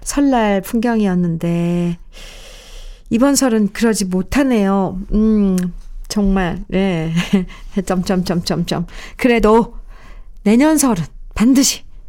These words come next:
다시 예전처럼 북적거리는 설날을 맞을 수 있게, 있을 거라고 믿어보면서, 예. 왜, 왜 이렇게 이야기하는 게 정말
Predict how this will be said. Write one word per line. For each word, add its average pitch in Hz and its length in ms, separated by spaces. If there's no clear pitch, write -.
다시 180 320
예전처럼 170 560
북적거리는 180 640
설날을 240 580
맞을 208 280
수 - 180
있게, - 420
있을 233 260
거라고 175 500
믿어보면서, 196 960
예. 156 340
왜, 269 200
왜 247 340
이렇게 220 600
이야기하는 202 680
게 156 160
정말 226 640